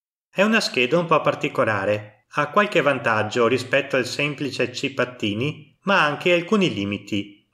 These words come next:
ma preferisco parlarne in un video a parte perché mi è arrivata da poco e non ho avuto modo di provarla come si deve. Date le dimensioni e il numero basso di pin, i microcontrollori attini hanno meno funzionalità rispetto alle schede Arduino.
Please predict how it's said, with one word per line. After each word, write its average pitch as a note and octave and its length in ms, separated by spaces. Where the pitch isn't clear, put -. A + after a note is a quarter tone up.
ma D3 60
preferisco F3+ 680
parlarne B2 540
in A#2 80
un C3 100
video B2 280
a D3 40
parte C#3+ 540
perché - 400
mi B2+ 140
è - 20
arrivata E3+ 420
da D3 120
poco D#3+ 580
e D#3+ 100
non F#3+ 140
ho G3+ 80
avuto E3+ 340
modo C3 280
di C#3 100
provarla C3 540
come E3+ 200
si - 140
deve. G2+ 640
Date F#3 320
le B2+ 100
dimensioni C3+ 800
e C3+ 80
il B2+ 100
numero C3 360
basso C3 340
di A#2 160
pin, A2 800
i E3 160
microcontrollori C#3 880
attini A2+ 600
hanno E3+ 260
meno F#3+ 320
funzionalità D#3 880
rispetto C3+ 480
alle E3 120
schede B2 360
Arduino. G#2 720